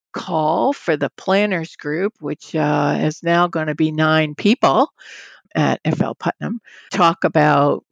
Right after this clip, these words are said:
whatever items have come up in, in, in their, uh, client group. So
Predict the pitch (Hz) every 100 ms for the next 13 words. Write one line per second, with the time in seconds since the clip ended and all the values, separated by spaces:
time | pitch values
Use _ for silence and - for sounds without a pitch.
0 | - 170 _ 226 180 180 185 175 165 -
1 | 170 175 165 156 165 - - 170 156 160
2 | 156 - 156 139 147 - - _ 180 147
3 | 143 143 123 170 151 147 151 165 151 147
4 | 143 - 160 151 143 - - 160 151 156
5 | 151 - - 160 156